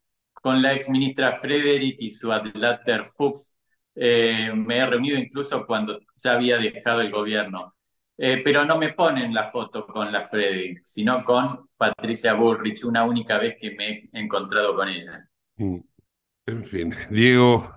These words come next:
Speaker 2: te agradezco este tiempo. Eh, como siempre, sabés que estoy atento a todo lo que esté pasando en, en esa amada Patagonia. Y bueno, vamos a ver qué es lo que ocurre. Ojalá que al menos haya una pausa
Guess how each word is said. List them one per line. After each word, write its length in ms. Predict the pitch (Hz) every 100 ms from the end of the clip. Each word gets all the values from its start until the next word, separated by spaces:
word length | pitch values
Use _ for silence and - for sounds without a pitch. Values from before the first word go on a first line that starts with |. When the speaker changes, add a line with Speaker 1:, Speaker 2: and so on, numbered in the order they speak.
| -
Speaker 2:
te 80 | 107
agradezco 420 | 107 113 - 110
este 160 | 98
tiempo. 680 | 87 123 131 127 135 131 104 -
Eh, 920 | 95 90 87 87 85 85 85 80 76
como 260 | - 80 78
siempre, 600 | - 92 90 92 90 82
sabés 280 | - 82 87
que 100 | -
estoy 240 | - 92
atento 400 | 85 76 90 85
a 60 | 80
todo 160 | 92 87
lo 100 | 78
que 80 |
esté 160 | 73 87
pasando 800 | - - 90 87 82 78 69 -
en, 460 | - 71 71 65 64 -
en 80 | 76
esa 440 | 80 - 76 69 71
amada 300 | 82 85 76
Patagonia. 640 | 71 76 85 101 107 104 -
Y 260 | 90 80
bueno, 300 | 90 120 80 - - _ _ _ -
vamos 300 | 87 87 85
a 60 |
ver 340 | 87 87 78 69 _ _ _
qué 80 | 101
es 60 |
lo 100 | 95
que 60 | 82
ocurre. 340 | 87 110 87
Ojalá 540 | 92 - 104 113 143 160 _ _ _ _ _ _ _
que 720 | - 95 90 87 87 85 87 -
al 120 | 104
menos 240 | 156 165
haya 140 | 139 139
una 160 | 135
pausa 600 | 123 135 120 - 127 131